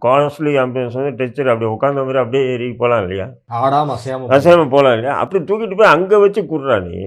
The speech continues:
Speaker 1: ஜனாதிபதியை இங்க வீட்டுக்கு, அத்வானி வீட்டுக்கு வர வச்சு நீங்க வந்து கொடுக்குற அளவுக்கு வந்து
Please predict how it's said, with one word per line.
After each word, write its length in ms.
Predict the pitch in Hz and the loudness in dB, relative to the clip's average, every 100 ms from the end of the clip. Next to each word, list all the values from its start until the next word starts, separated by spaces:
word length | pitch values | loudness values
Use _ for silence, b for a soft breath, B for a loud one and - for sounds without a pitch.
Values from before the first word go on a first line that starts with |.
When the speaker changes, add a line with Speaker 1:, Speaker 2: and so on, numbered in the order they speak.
| 120 156 - | -10 -12 -16
Speaker 1:
ஜனாதிபதியை 920 | 82 104 160 202 220 208 202 202 202 | -12 -8 -4 0 0 0 0 2 2
இங்க 260 | 196 160 165 | 0 0 0
வீட்டுக்கு, 380 | 160 180 170 160 | 2 0 0 2
அத்வானி 400 | 135 143 170 165 | 2 2 2 2
வீட்டுக்கு 320 | 156 147 143 | -2 -4 -2
வர 160 | 147 151 | 0 0
வச்சு 320 | 151 147 160 | -2 -4 -4
நீங்க 220 | 151 135 | -4 -4
வந்து 180 | 131 147 | -4 -6
கொடுக்குற 400 | 139 139 127 123 | -6 -8 -2 0
அளவுக்கு 420 | 156 185 175 160 | 2 0 -2 -4
வந்து 500 | 147 147 160 156 147 | -4 -4 -6 -6 -8